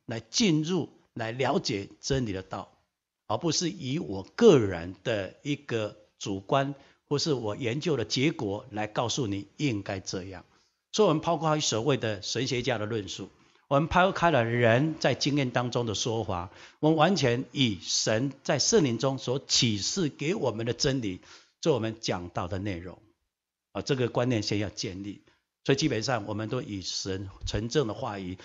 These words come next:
做我们的标准。所以我们讲道当中呢，我们不会讲五大教义之外的一些偏颇的道理，我们不会讲十大信条之外那些偏差的道理。我们根据我们的共信之道，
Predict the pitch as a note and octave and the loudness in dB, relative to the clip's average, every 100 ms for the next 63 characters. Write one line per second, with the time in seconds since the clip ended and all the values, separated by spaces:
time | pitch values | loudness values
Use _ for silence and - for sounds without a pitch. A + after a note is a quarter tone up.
0 | - - - C#3 G#2 F#2 F#2+ F#2+ F#2 F#2 | -18 -4 0 0 0 -4 -6 -8 -8 -8
1 | - G#2 G2 G2 F2 - _ _ - B2+ | -4 -4 -4 -10 -16 -20 _ _ -4 -2
2 | A2+ A#2+ G2 B2 G#2+ A2+ A2+ A2 A2 G2+ | -2 -2 -4 -4 -2 -4 -4 -6 -6 -8
3 | G#2+ - _ _ A#2 A2 G#2 A#2+ C#3 - | -12 -16 _ _ -4 -4 -2 -2 0 0
4 | G#2+ F2+ F2+ G2+ F#2+ A#2+ G2 G#2+ G#2 - | -4 -4 -8 -10 -4 -4 -4 -6 -6 -8
5 | G2+ G#2 F#2+ F2+ F#2+ G2+ - G2+ - A#2+ | -10 -8 -10 -10 -10 -10 -8 -8 -4 -4
6 | G#2+ F2 F2+ G#2+ F#2 F2+ G2 - - _ | -4 -8 -8 -8 -10 -12 -16 -20 -20 _
7 | C3 B2 B2+ D#3+ - G#2 - B2 C#3 A#2+ | -2 -2 0 0 0 -2 -4 -4 -2 -2
8 | E3 G#2+ G2 - C#3 C#3 B2 G2+ - _ | -2 -2 -6 -6 -4 -2 -2 -4 -16 _
9 | A#2+ A#2+ A#2 A2+ A#2 G#2+ A2 F#2+ - G2+ | -6 -4 -4 -2 -2 -2 -4 -6 -6 -8
10 | F#2 F2+ F2+ _ _ _ - C3 - F#3+ | -8 -12 -16 _ _ _ -2 -2 2 2
11 | F3 F3 - - _ A#2 G#2 A2 - D#3+ | 2 -2 -4 -10 _ -6 -4 -4 -2 0
12 | A2+ G2+ C3 G2+ G#2 G2+ F#2+ | 0 -2 -4 -4 -8 -6 -8